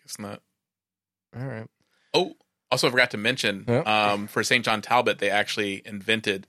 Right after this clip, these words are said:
Speaker 1: e-cigarettes.
Speaker 2: What do you mean?
Speaker 1: Uh, I guess they spent thousands of dollars on a self-lighting cigarette that,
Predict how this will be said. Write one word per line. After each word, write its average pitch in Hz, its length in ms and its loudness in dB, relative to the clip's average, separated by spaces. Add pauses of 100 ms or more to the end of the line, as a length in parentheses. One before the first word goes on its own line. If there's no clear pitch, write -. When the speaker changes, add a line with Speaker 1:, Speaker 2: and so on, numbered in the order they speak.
Speaker 1:
e-cigarettes. - 760 -4 (880)
Speaker 2:
What 110 120 -18
do 104 60 -10
you 104 60 -10
mean? 104 240 -16 (440)
Speaker 1:
Uh, 110 360 4
I 110 80 4
guess 117 200 2
they 117 100 2
spent 104 300 -2
thousands 107 360 0
of 101 100 -8
dollars 101 460 0
on 101 200 -2
a 92 160 -8
self-lighting 101 600 0
cigarette 101 580 -4
that, 95 220 -4